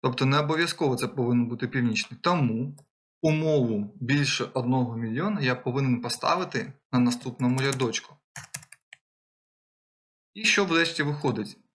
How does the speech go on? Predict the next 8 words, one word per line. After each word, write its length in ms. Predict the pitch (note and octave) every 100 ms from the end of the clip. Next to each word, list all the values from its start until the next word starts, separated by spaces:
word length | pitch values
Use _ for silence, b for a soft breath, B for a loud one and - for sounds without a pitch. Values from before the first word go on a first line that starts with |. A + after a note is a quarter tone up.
| _ -
Excel 380 | D3 - A#3+ E3
буде 180 | D#3+
шукати 640 | D3+ D#3 - C#3 B2 C3+ - _
регіон 480 | C3 C3+ C#3 D3+ C3
північний 640 | B2 C3 A#2+ A2+ - G3 -
у 60 | -
стовпчику 480 | - D#3 - -
регіон. 480 | C#3 B2+ B2+ A2 -